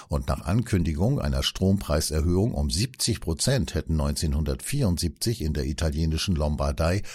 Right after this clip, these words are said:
achtzehntausend Arbeiter beschlossen, die Hälfte ihrer Rechnungen nicht zu begleichen. Die Regierung wagte es nicht, zehntausenden Menschen den Strom abzustellen und ließ sich auf Verhandlungen ein. Die Erhöhung konnte dadurch stark vermindert werden.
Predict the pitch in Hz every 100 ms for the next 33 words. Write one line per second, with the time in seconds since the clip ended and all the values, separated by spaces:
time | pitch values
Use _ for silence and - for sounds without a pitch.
0 | - - 120 - 151 127 117 110 98 82
1 | 95 117 117 101 92 85 98 98 - 101
2 | 78 80 123 - 139 - 110 147 113 76
3 | - 92 117 127 147 - - 67 60 -
4 | - - - 71 _ _ _ _ _ _
5 | _ 95 78 69 82 69 69 87 - -
6 | 64 - 71 71 - 80 80 - 76 65
7 | 65 67 - - 67 65 - 82 104 90
8 | - - 82 80 76 80 73 - - 131
9 | - 78 - 71 73 - 82 80 - -
10 | - - 67 - - - 87 78 78 78
11 | 87 92 92 98 80 71 85 - - 64
12 | - 78 78 67 - - 71 - 64